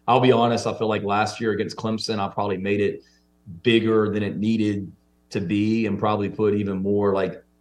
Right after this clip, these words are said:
undue, I don't wanna say anxiety, but made it, it was al-, it's already big.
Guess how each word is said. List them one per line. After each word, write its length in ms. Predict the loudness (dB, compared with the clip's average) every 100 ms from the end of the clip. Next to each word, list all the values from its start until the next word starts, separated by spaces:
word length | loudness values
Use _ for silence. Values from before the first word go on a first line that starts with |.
| -4
undue, 600 | 0 2 2 2 0 -4 -8 -10
I 80 | -6
don't 100 | -4
wanna 120 | -4
say 220 | -6 -6
anxiety, 840 | -4 -4 -2 0 2 2 -2 -4 -4
but 280 | -2 -4 -6 -18 _
made 220 | 4 6 8
it, 140 | 6
it 80 | 6
was 160 | 6
al-, 140 | 6 4
it's 140 | 4
already 300 | 4 4 2
big. 440 | -2 -6 -8 -10